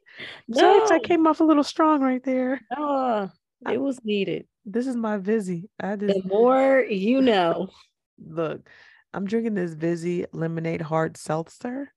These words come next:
Speaker 2: It's peach lemonade flavor, and it's pretty good. It only has five percent alcohol, but, um,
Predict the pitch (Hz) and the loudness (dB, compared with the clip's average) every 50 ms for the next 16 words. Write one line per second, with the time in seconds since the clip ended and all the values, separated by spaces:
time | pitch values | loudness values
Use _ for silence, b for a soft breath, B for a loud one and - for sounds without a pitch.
0 | _ - - 175 170 - - _ - - 180 - - - 202 190 190 196 202 208 | _ -8 -6 -6 -6 -6 -14 _ -10 -10 -10 -10 -8 -6 -4 -4 -2 -4 -4 -4
1 | 208 - - - 220 214 220 214 - 240 - 196 196 208 233 - _ - 294 254 | -8 -8 -8 -6 -6 -4 -4 -4 -6 -6 -4 -4 -4 -4 -6 -8 _ -8 -6 -6
2 | 202 165 - - 180 196 233 269 269 254 B B B B B B B B B B | -6 -6 -8 -8 -8 -6 -6 -8 -10 -10 B B B B B B B B B B
3 | - - 262 294 277 254 220 185 - - 196 185 185 - 185 - - - 175 175 | -2 0 2 4 4 4 2 0 -2 -2 -2 -2 0 -2 -6 -4 -2 -4 -4 -4
4 | - - - - - 170 170 - - 185 180 190 190 196 196 196 175 - 180 175 | -4 -8 -8 -4 -4 -4 -2 -2 -4 -2 0 -2 0 -2 -2 -4 -4 -4 -4 -2
5 | 175 - - - _ - - 170 170 165 - - - - 190 208 | -2 -4 -6 -10 _ -10 -8 -8 -8 -10 -10 -12 -14 -14 -14 -16